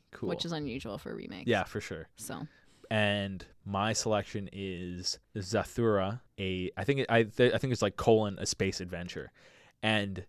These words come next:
Speaker 1: for those who don't, I'm just gonna, it's a Ju-, it is Jumanji, essentially Jumanji sci-fi edition.
Speaker 2: <laughs> It's like Jumanji, but in space?
Speaker 1: Yeah, essentially.
Speaker 2: <laughs>
Speaker 1: Yeah, and it's, like, way worse than Jumanji, I think.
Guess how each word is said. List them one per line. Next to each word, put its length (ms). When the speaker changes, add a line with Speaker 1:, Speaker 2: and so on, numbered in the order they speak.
Speaker 1:
for 100
those 160
who 80
don't, 300
I'm 140
just 200
gonna, 340
it's 180
a 60
Ju-, 240
it 180
is 100
Jumanji, 760
essentially 420
Jumanji 720
sci-fi 640
edition. 560
Speaker 2:
<laughs> 40
It's 240
like 220
Jumanji, 520
but 140
in 120
space? 640
Speaker 1:
Yeah, 300
essentially. 500
Speaker 2:
<laughs> 260
Speaker 1:
Yeah, 160
and 380
it's, 440
like, 340
way 280
worse 360
than 140
Jumanji, 480
I 100
think. 440